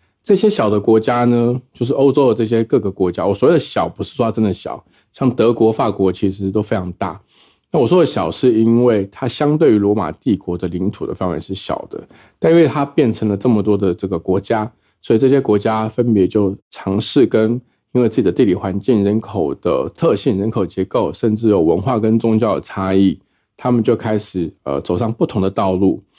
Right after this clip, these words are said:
那因为国与国之间呈现了一个比较多国小国的一个结构，所以各国之间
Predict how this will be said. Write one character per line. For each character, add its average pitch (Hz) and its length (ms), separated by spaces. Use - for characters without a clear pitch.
那 160 100
因 165 120
为 160 100
国 120 180
与 110 60
国 101 180
之 104 160
间 113 460
呈 98 180
现 113 200
了 101 100
一 98 80
个 98 360
比 92 100
较 135 160
多 160 280
国 95 420
小 92 260
国 95 220
的 101 200
一 98 60
个 98 140
结 95 280
构， - 340
所 - 180
以 117 60
各 143 240
国 104 240
之 104 200
间 110 400